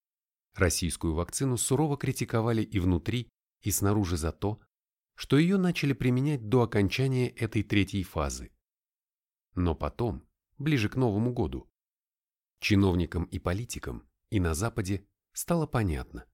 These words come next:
что, упорствуя в своем крючкотворстве, повторюсь, безопасность и способность давать антитела были доказаны на первых двух этапах. Они, по сути, совершают массовое убийство.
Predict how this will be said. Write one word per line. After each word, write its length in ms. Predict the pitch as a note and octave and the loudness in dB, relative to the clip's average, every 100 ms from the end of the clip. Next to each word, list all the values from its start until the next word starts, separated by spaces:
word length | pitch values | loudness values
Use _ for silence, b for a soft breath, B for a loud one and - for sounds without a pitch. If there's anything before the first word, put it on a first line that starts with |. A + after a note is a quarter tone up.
| _ _ _ _ _ - | _ _ _ _ _ -14
что, 260 | - G#2+ | 0 2
упорствуя 600 | F2 - A#2 G#2+ - F2+ | 2 0 -2 -2 -2 -2
в 60 | - | -2
своем 320 | F#2+ G2 G2+ | 0 0 0
крючкотворстве, 920 | - E2+ - D2+ - B2 - - - _ _ _ _ _ _ _ _ _ _ - | -2 -4 -4 -6 -2 -4 -4 -10 -12 _ _ _ _ _ _ _ _ _ _ -8
повторюсь, 640 | F#2+ - G#2+ A#2+ - - _ _ _ _ - | -6 -4 -8 -8 -12 -16 _ _ _ _ -6
безопасность 880 | F#2 F2 D#2+ - F#2 G2+ F2+ - _ _ - | -2 -2 -4 -6 -8 -8 -10 -12 _ _ -8
и 60 | |
способность 640 | G2+ - - A2+ G2+ F2+ | -6 -4 -4 -4 -4 -4
давать 320 | D#2 F2 F#2+ - | -4 -4 -6 -6
антитела 640 | F2+ E2 E2 D#2+ D#2+ G2 _ _ _ _ - | -8 -8 -12 -10 -8 -8 _ _ _ _ -14
были 260 | F2+ G#2+ A#2 | -6 -4 -2
доказаны 520 | A2 - D3 C#3+ C3+ | -6 -6 -6 -6 -6
на 180 | A2+ F#2+ | -6 -6
первых 440 | G#2+ B2 B2+ G2 | -6 -8 -8 -12
двух 300 | D#2+ C#2+ - | -14 -14 -12
этапах. 580 | - - A#2 C3+ - - _ _ _ _ _ _ _ _ _ _ _ - | -12 -10 -12 -12 -16 -18 _ _ _ _ _ _ _ _ _ _ _ 0
Они, 300 | F#2+ F#2 A#2 | 4 4 2
по 120 | C3 | 0
сути, 500 | - C#3 - A#2+ - _ _ _ | -2 -2 -4 -6 -8 _ _ _
совершают 680 | - - A2 G#2+ - F3 D#3+ | -2 4 4 4 2 0 2
массовое 600 | B2+ B2 - - A2 G#2 | 4 4 4 2 2 2
убийство. 680 | G2+ G2 D#2 C2+ - - - | 2 -2 -2 -4 -6 -8 -14